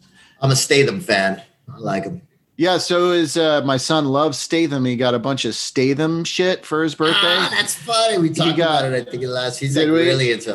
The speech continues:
Speaker 1: him. I love it.
Speaker 2: Did I tell you he's got a giant, he got a giant cardboard cutout of Jason Statham?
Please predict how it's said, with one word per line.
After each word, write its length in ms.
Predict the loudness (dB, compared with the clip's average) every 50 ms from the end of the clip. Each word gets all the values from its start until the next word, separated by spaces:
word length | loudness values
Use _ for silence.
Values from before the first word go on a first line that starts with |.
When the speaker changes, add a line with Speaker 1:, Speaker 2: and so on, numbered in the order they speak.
| -8
Speaker 1:
him. 140 | -8 -12 -18 _ _ -8
I 100 | -4 -2
love 280 | 0 0 0 -2 -2
it. 60 | -6 -14 -20 -20 _ _ _ -20 -20 _ -4 0
Speaker 2:
Did 140 | 2 2
I 100 | 2 2
tell 200 | 0 0 0 2
you 140 | 2 2 2
he's 220 | 2 2 2 0 0
got 200 | 2 2 2 4
a 80 | 2 2
giant, 500 | 2 2 2 2 2 2 0 -2 -2 -2
he 140 | 0 0
got 520 | 0 0 0 2 2 4 4 2 2 0 -2
a 60 | -4
giant 460 | -4 -2 0 0 0 0 0 -4 -6
cardboard 540 | -6 -2 0 2 2 2 2 0 0 -2 -2
cutout 640 | -2 -2 0 0 2 4 2 2 2 -2 -6 -14 _ _ -4
of 160 | -4 -2 -2
Jason 340 | 2 2 0 2 0 -4 -6
Statham? 500 | -6 -2 0 0 2 2 0 -2 -6 -10